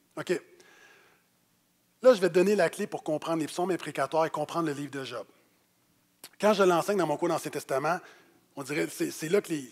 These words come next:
ah ! Pour comprendre un peu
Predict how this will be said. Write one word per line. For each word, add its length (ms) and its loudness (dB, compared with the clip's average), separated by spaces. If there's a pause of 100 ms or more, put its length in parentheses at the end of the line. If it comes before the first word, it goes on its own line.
(140)
ah ! 720 -2 (1600)
Pour 200 -2
comprendre 680 4
un 60 0
peu 320 -2